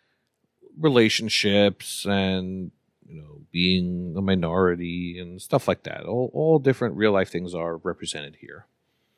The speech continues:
And you play as a barista. So you're basically, instead of having a bar and being a bartender, you're a coffee shop owner, and be, and, and you talk to all of them. They tell you their problems.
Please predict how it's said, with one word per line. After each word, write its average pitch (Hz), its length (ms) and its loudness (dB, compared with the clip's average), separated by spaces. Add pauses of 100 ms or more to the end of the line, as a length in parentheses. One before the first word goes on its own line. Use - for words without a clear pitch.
(720)
And 87 200 0
you 92 160 6
play 95 440 4
as 92 220 -2
a 95 60 2
barista. 90 680 0 (260)
So - 140 -10
you're 170 100 0
basically, 127 600 4 (920)
instead - 220 -2
of 87 100 0
having 90 240 0
a 95 40 -2
bar 104 400 4
and 92 100 -2
being 101 120 -2
a 107 40 -2
bartender, 104 500 2
you're 90 360 -4
a 92 60 -6
coffee - 320 -2
shop - 320 -8
owner, 73 320 -18
and 76 140 -20
be, 76 120 -14
and, 78 260 -18 (140)
and 64 100 -20 (140)
you - 100 -20 (160)
talk - 260 -2
to 90 300 -4
all 104 220 -4
of 104 80 -10
them. 101 380 -4 (580)
They 85 80 -4
tell 90 160 -6
you 87 100 -2
their 80 120 -6
problems. 101 720 2